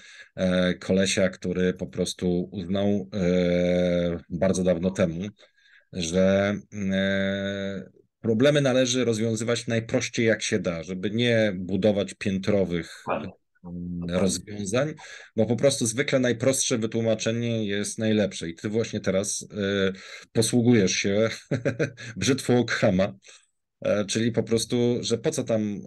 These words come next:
Speaker 1: e, przypisywać Jarosławowi Kaczyńskiemu taką demoniczną sprawczość, e, w wyszukiwaniu
Speaker 2: Właśnie.
Speaker 1: Krystyny Pawłowicz. Znaczy, ja ci powiem, że ja, dlaczego ja się jednak skłaniam do mojej wersji,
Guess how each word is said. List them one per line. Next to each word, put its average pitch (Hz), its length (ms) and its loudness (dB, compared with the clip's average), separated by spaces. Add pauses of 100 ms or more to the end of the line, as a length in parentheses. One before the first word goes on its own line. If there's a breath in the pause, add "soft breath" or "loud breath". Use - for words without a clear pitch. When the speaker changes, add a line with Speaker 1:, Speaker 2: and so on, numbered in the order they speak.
Speaker 1:
e, 107 100 -2
przypisywać 110 560 0
Jarosławowi 101 1000 0
Kaczyńskiemu 98 600 -2
taką 95 280 -2
demoniczną 104 640 2
sprawczość, 95 1000 -4
e, 90 460 -4
w - 120 -14 (200)
wyszukiwaniu 98 360 -2
Speaker 2:
Właśnie. 104 200 -2 (140)
Speaker 1:
Krystyny 101 260 -6
Pawłowicz. 98 480 0 (920 loud breath)
Znaczy, 190 220 2
ja 208 100 6
ci 202 120 0
powiem, 202 260 6
że 185 100 4
ja, 185 80 6
dlaczego 180 280 4
ja 170 80 6
się 175 120 0
jednak 165 260 0
skłaniam 160 420 0
do 160 80 0
mojej 165 300 2
wersji, 101 580 -4